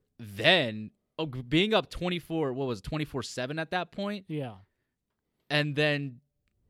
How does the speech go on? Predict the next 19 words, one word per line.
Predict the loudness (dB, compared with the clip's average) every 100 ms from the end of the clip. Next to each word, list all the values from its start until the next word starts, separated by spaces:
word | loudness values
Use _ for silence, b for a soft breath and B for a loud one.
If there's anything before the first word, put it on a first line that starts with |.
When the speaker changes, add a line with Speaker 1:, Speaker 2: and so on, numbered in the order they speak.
| _ _ _ _ _ _ _ _
Speaker 1:
you, | -16 -8 -6 -6 -4
you | -4
try | 0 2 2
a |
fake | 2 -2 -2
punt, | 0 2 2 -2 _ _ _ _ _ _ -4
which | 0 0 -2 -10 -14 _ _ _ _ _ _ _ _ _ _ -18 -8
the | -4 4 4
play | 4 6 8
made | 8 4 4
no | 0 0
sense. | -2 -6 -6 -2
They | -2
should | -2 -4
have |
checked | -4 -6 -2
out | -2 -2
of | -6
that | -8 -10